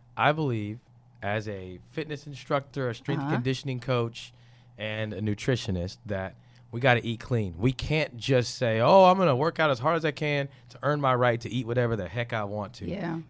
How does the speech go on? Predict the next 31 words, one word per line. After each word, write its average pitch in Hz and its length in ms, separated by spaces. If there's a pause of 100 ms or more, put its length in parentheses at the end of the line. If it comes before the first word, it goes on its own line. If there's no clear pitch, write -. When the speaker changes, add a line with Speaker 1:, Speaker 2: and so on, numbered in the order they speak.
Speaker 1:
Doesn't 127 300
work. 104 260
You're 104 100
not 120 240
gonna 120 140
out-train 110 420
a 101 60
bad 98 320
diet. 90 320 (280)
And 135 100
I'm 127 100
also 151 320
not 135 180
one 127 140
of 123 40
those 117 120
people 123 240
that's 110 180
like, 110 200
"Oh, 147 280
it's 135 180
just, 120 380
uh, 110 300
twenty 127 240
percent 113 340
work 117 220
and 104 80
it's 92 120
eighty 113 220
percent 101 240
nutrition." 104 320